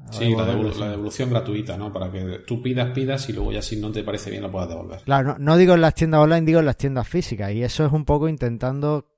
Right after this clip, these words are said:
Speaker 2: eh, cargarse o evi-, esta, evitar esta molestia de las aglomeraciones. Y bueno, sí, por supuesto, cuando vendes online ropa y tal, pues tienes la devolución gratuita. Y, eh, bueno, una de las cosas que también les gusta mucho a los,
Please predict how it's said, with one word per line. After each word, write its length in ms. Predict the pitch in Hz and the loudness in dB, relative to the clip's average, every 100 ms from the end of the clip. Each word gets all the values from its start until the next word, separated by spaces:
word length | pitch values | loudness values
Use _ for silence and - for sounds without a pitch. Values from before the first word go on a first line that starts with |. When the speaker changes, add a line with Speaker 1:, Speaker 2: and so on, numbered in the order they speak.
| _ - | _ -12
Speaker 2:
eh, 380 | 123 127 123 - | -6 -4 -4 -4
cargarse 580 | 123 117 117 131 - 143 | -4 -2 -2 -4 -2 0
o 220 | 123 117 | 2 2
evi-, 300 | 117 117 120 | 0 0 -2
esta, 380 | 123 120 139 127 | -2 -2 -4 -4
evitar 400 | - 127 117 127 | -6 -4 -2 0
esta 200 | 131 - | 0 0
molestia 400 | 135 127 120 143 | 0 0 0 0
de 60 | 139 | 0
las 120 | 120 | 2
aglomeraciones. 760 | 120 117 110 98 92 110 101 87 | 2 0 0 -2 -4 -6 -6 -6
Y 300 | 117 117 113 | -2 -2 0
bueno, 220 | 117 139 110 | 0 0 0
sí, 160 | 131 | -2
por 140 | 95 92 | -4 -6
supuesto, 400 | 92 113 - 104 | -4 -4 -4 -6
cuando 280 | 98 95 | -6 -4
vendes 340 | 98 107 113 107 | -4 -4 -2 -2
online 380 | 117 113 117 107 | -2 -2 -4 -2
ropa 360 | 123 131 123 120 | -2 0 0 -2
y 40 | |
tal, 240 | 123 131 | -4 -6
pues 360 | 135 107 98 92 | -4 -6 -4 -6
tienes 340 | - 104 104 101 | -8 -8 -6 -8
la 180 | 101 98 | -8 -8
devolución 440 | 98 98 - 104 | -6 -8 -8 -8
gratuita. 500 | 98 92 98 98 - 165 | -8 -8 -8 -10 -10 -4
Y, 240 | 190 - _ | -4 -4 _
eh, 640 | 135 127 123 120 117 113 110 _ _ 113 | -6 -2 -2 -2 -4 -6 -8 _ _ -10
bueno, 220 | 127 120 | -6 -4
una 220 | 123 139 | -2 -2
de 80 | 139 | -2
las 100 | 131 | -4
cosas 320 | - 147 127 | -6 -6 -6
que 140 | - 110 | -8 -8
también 340 | 107 127 120 | -8 -6 -6
les 80 | 101 | -6
gusta 320 | 113 - 123 | -8 -6 -6
mucho 640 | 135 143 - 143 139 135 135 | -6 -8 -4 -2 -2 -4 -4
a 140 | 131 | -4
los, 720 | 135 131 131 131 - - - | -4 -4 -4 -6 -10 -20 -20